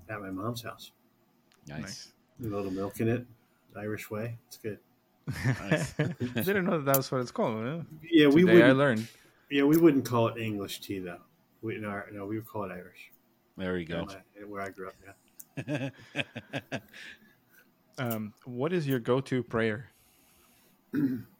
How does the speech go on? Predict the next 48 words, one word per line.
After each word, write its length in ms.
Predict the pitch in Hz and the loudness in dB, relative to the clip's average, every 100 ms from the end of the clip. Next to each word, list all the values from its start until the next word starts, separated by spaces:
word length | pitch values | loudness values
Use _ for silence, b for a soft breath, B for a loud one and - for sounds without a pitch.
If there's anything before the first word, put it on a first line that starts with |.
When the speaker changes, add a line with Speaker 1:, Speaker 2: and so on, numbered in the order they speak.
| _ b b b _ _ _ _ - | _ b b b _ _ _ _ 2
Speaker 1:
You 100 | 180 | 6
know, 180 | 139 131 | 8 8
when 140 | 131 | 8
you, 180 | 131 135 | 6 4
you 180 | 139 147 | 0 4
don't 140 | 143 | 6
have 120 | 117 117 | 4 2
time 240 | 135 127 | 4 4
to 60 | 123 | 2
think 340 | - 131 127 | 2 0 2
about 360 | 123 123 117 120 | 2 6 6 6
it, 100 | 110 | 2
and 120 | 113 | 0
you, 60 | 117 | 0
you 240 | 135 143 | 4 6
really, 320 | 139 120 117 - - _ _ | 8 6 2 -2 -20 _ _
it's 120 | - 127 | -8 -4
not 100 | 110 | -4
appropriate 400 | - 123 120 113 | 0 0 0 -4
to 80 | - | -4
start 320 | 117 110 - _ _ - b b b | -2 -4 -4 _ _ -20 b b b
trying 280 | - 127 120 | -4 0 2
to 80 | 113 | 2
formulate 480 | - 123 120 113 110 | 0 2 4 4 2
something. 360 | 113 113 113 | -2 -2 -2
You 120 | 110 120 | -2 -2
just 260 | 147 - | -2 0
go 220 | 131 139 | 4 6
to 80 | 123 | 6
what 220 | 107 120 107 | 2 -2 -2
works. 360 | 131 113 - | -4 -4 -10
You 100 | 104 | -8
go 40 | 110 | -4
to 80 | |
the 80 | 110 | 0
rosary, 320 | 110 113 113 | 0 -2 -4
you 140 | 101 104 | -12 -8
go 40 | |
to 60 | 104 | -4
the 100 | 107 | -4
Our 80 | 101 | -4
Father, 340 | - 104 98 | -8 -10 -10
you 80 | 95 | -10
go 80 | 101 | -10
to 100 | 101 | -12
the 60 | 92 | -12
Hail 120 | 101 | -14
Mary. 240 | 98 95 | -12 -12